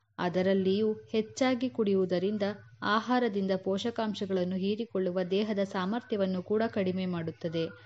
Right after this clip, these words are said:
ಅನೇಕ ಮಂದಿ ನಿದ್ರೆಗಾಗಿ ಈ ಚಹಾವನ್ನ ಕುಡಿಯುತ್ತಾರೆ. ಆದರೆ ಈ ಚಹಾವು ಒತ್ತಡ ಮತ್ತು ಆತಂಕವನ್ನು ಹೆಚ್ಚಿಸುತ್ತದೆ. ಇದರ ಪರಿಣಾಮವು ನಿದ್ರೆಯ ಸಮಸ್ಯೆಗಳು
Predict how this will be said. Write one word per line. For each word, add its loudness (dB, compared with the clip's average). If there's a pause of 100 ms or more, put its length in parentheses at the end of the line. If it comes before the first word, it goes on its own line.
(360)
ಅನೇಕ 2
ಮಂದಿ 6
ನಿದ್ರೆಗಾಗಿ 2
ಈ 2
ಚಹಾವನ್ನ -2
ಕುಡಿಯುತ್ತಾರೆ. -2
ಆದರೆ 0
ಈ 0
ಚಹಾವು -2
ಒತ್ತಡ 0
ಮತ್ತು 0
ಆತಂಕವನ್ನು 0
ಹೆಚ್ಚಿಸುತ್ತದೆ. -2 (400)
ಇದರ 2
ಪರಿಣಾಮವು 0
ನಿದ್ರೆಯ 2
ಸಮಸ್ಯೆಗಳು -2